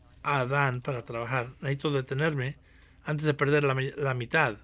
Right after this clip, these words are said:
de ustedes, porque muchos de ustedes pueden estarse preguntando por qué están siendo dejadas fuera. Vamos a hablar de ustedes la próxima semana.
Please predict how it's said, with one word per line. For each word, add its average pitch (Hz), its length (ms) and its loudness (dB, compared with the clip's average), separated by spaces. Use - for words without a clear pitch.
de 135 100 -6
ustedes, 131 420 -2
porque 139 280 -4
muchos 160 340 0
de 139 80 -2
ustedes 147 380 -2
pueden 151 280 -2
estarse 143 360 -4
preguntando 135 600 -6
por 139 160 2
qué - 80 2
están 156 460 2
siendo 151 360 2
dejadas 135 500 0
fuera. 160 360 6
Vamos 151 300 2
a 160 40 4
hablar 160 180 4
de 151 60 0
ustedes 151 300 2
la 139 140 2
próxima 143 320 0
semana. 143 460 0